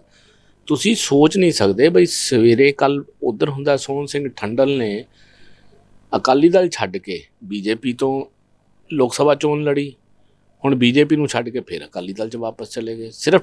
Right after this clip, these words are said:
ਟਿਕਟ 'ਤੇ ਜਿਵੇਂ ਨਾ ਕੋਈ ਡੈਪੂਟੇਸ਼ਨ 'ਤੇ ਹੁੰਦੇ ਆ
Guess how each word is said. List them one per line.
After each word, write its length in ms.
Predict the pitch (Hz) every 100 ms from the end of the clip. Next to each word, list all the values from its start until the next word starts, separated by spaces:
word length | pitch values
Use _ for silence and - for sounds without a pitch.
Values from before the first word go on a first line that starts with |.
| -
ਟਿਕਟ 260 | 165 180
'ਤੇ 200 | 170 160
ਜਿਵੇਂ 220 | 170 165 180
ਨਾ 80 |
ਕੋਈ 160 | 262 190
ਡੈਪੂਟੇਸ਼ਨ 680 | 131 117 - 139 135 139 131
'ਤੇ 100 | 143
ਹੁੰਦੇ 400 | 123 110 127
ਆ 100 | 120